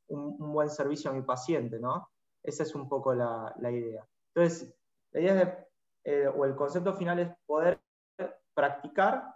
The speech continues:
teniendo en consideración que mi guía debería ser la evidencia científica y no la práctica histórica que hay en el servicio, eh,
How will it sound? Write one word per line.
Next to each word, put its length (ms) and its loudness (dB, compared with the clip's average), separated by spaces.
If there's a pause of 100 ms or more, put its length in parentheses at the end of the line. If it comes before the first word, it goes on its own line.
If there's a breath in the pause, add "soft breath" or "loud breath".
(100)
teniendo 260 0
en 40 -2
consideración 720 0
que 340 0 (220)
mi 220 -4
guía 640 4
debería 440 4
ser 200 0
la 100 2
evidencia 360 -2
científica 960 -2 (360)
y 100 -4
no 480 6
la 180 0
práctica 340 0
histórica 480 0
que 100 2
hay 120 0
en 100 -2
el 60 -4
servicio, 1000 -2 (360)
eh, 720 -4